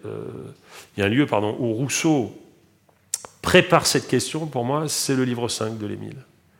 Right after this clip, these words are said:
Pourquoi ? Et je crois qu'il faut vraiment rappeler ça, parce que dans le livre cinq, le livre cinq, c'est le livre où Émile va devenir un sujet politique.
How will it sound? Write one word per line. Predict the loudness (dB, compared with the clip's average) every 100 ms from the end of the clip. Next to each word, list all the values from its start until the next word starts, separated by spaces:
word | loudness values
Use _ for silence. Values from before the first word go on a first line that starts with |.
| _ _ -20 -20 -20 -20 _
Pourquoi ? | 0 4 6 8 6 4 0 -4 -6
Et | -4 -6
je | -8
crois | -6 -6
qu'il | -6
faut | -10
vraiment | -4 0 0 2
rappeler | 0 -2 -6
ça, | -4 -4 -4 -8 -14 -18 -14 -14 -16 0
parce | 2 2
que | 2 2 0 -8 -20 -20 _
dans | 0 4 6
le | 6
livre | 4 2
cinq, | 0 -2 -2 -6 -8 -12 -12 -20 _ -20 -20 _ _ _
le | 0
livre | 4 6 4
cinq, | 2 -2
c'est | -2
le | -2
livre | -2 -4 -6 -10 -8
où | -10 2
Émile | 4 4 2 2 -2 -4
va | 4 4
devenir | 6 2 2 2
un | -2
sujet | -4 -6 -4
politique. | -4 -8 -10 -14 -16